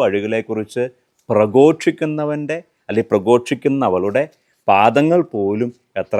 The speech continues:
മനോഹരം എന്നാണ് വചനം പറയുക. ദൈവത്തിന് മുമ്പിൽ മനോഹരമാണ്, ദൈവത്തിന് മുമ്പിൽ വിലയുള്ളതാണ്. ഇനി എന്താണ് കൃത്യമായിട്ട് പറയുവാന്? സദ്വാർത്ത അറിയിക്കുക. സദ്വാർത്ത എന്താണ്? നിന്നെ രക്ഷിക്കാൻ, നിന്നെ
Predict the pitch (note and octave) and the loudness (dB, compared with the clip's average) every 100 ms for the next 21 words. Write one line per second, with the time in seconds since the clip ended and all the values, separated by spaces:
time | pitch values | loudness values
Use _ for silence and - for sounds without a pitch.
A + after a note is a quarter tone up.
0 | G#2 F2 F2+ F#2+ G2+ A2+ A#2+ - F#2+ F#2 | -4 -6 -4 -4 -2 -2 -4 -8 -12 -10
1 | E2 F2+ _ - D#2 E2+ D2+ D2 D2 _ | -10 -14 _ -14 -10 -10 -12 -16 -20 _
2 | _ E2+ G#2 B2+ D#3 G3 D#3+ B2 A#2 E2+ | _ 0 2 2 2 -2 -4 -6 -8 -10
3 | E2+ E2 D#2+ D2+ _ _ _ _ _ F2+ | -12 -10 -10 -12 _ _ _ _ _ 2
4 | G#2 A#2+ C#3 C#3 G2+ G#2 E2+ D#2+ F2+ D#2 | 6 6 4 -2 -4 -4 -6 -4 -6 -6
5 | D2 - _ _ _ _ _ _ _ C3+ | -10 -20 _ _ _ _ _ _ _ 4
6 | D3 C3+ F#3+ F3+ E3+ D#3+ - _ _ _ | 6 8 8 8 8 4 -2 _ _ _
7 | A2+ - F3 F3+ F3 D#3+ C3 C3 B2+ B2+ | 0 6 8 10 8 6 6 6 4 4
8 | C3 - A#2+ A#2 A#2+ E3 E3 E3 D#3+ C#3+ | 0 4 4 4 4 8 8 6 4 2
9 | G#2 F#2+ - F2 - _ _ _ _ _ | 4 -2 -6 -12 -14 _ _ _ _ _
10 | _ F#2+ F2 A2 B2 C3 D3+ C3+ B2 A#2+ | _ -6 0 4 4 2 -2 -2 -2 -4
11 | A#2+ _ _ _ _ F#2 G2 G#2+ F#2 - | -8 _ _ _ _ -6 0 2 0 -4
12 | E2+ G#2+ A2 A2 _ - F#2 | -2 -2 -2 -6 _ -8 -2